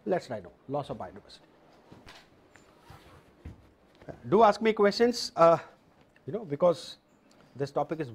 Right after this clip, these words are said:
very, very significant considering the environmental issues, right? बड़े इंपॉर्टेंट इश्यूज हैं। ये आप कह सकते हो कि ये सारा बायोडायवर्सिटी का लॉस ह्यूमन इम्पैक्ट है इकोसिस्टम के ऊपर। ह्यूमन इम्पैक्ट के सबसे बड़ा खतरा ही loss of biodiversity का किसका है?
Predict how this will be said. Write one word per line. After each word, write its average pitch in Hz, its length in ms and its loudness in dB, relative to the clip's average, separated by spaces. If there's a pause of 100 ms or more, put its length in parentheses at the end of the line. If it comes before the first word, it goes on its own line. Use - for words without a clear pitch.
very, 185 120 0
very 196 200 -2
significant 170 600 -8
considering 151 560 -4 (760)
the 123 340 -4 (420)
environmental 135 600 -8
issues, 127 360 -8 (460)
right? 143 160 -10 (680)
बड़े 113 220 -8
इंपॉर्टेंट 123 420 -4
इश्यूज 113 300 -10
हैं। - 80 -16 (420)
ये 151 80 -2
आप 175 180 2
कह 196 80 4
सकते 185 240 -2
हो 196 40 2
कि 202 140 0 (500)
ये 151 60 -6
सारा 180 280 -4
बायोडायवर्सिटी 170 520 -4
का 170 100 -6
लॉस 170 300 -4
ह्यूमन 202 480 -2
इम्पैक्ट 156 400 -6
है 151 140 -8
इकोसिस्टम 123 520 -12
के 101 100 -14
ऊपर। - 160 -20 (160)
ह्यूमन 185 360 -6
इम्पैक्ट 165 360 -8
के 117 120 -8 (140)
सबसे - 360 4 (120)
बड़ा 190 120 4 (120)
खतरा 190 220 -2
ही 185 120 -2
loss 180 280 0
of 170 100 -4
biodiversity 151 500 -6
का 156 60 -8
किसका 151 300 -10
है? 208 140 -8